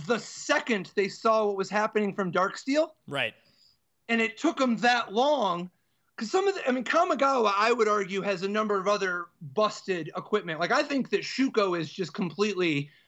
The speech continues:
Speaker 1: indefensible.
Speaker 2: Right.
Speaker 1: But
Speaker 2: I mean, in the
Speaker 1: they,
Speaker 2: all, in the all
Speaker 1: it was
Speaker 2: times,
Speaker 1: too
Speaker 2: yeah.
Speaker 1: late.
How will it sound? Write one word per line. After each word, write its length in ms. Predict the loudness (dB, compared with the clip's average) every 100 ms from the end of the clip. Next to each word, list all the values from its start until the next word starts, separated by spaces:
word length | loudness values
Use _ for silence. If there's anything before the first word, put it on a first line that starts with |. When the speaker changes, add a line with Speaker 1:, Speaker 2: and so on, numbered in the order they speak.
| _ _ _
Speaker 1:
indefensible. 840 | 2 2 2 0 0 -4 -8 -10 _ _ _ -20 -4
Speaker 2:
Right. 240 | 2 4
Speaker 1:
But 120 | 4
Speaker 2:
I 20 | 2
mean, 140 | 0
in 40 |
the 60 | 2
Speaker 1:
they, 60 | 2
Speaker 2:
all, 120 | 2
in 140 | -2
the 40 | -2
all 120 | 0
Speaker 1:
it 60 |
was 100 | 0
Speaker 2:
times, 180 | -2 -6
Speaker 1:
too 60 | -2
Speaker 2:
yeah. 60 |
Speaker 1:
late. 260 | 0 -2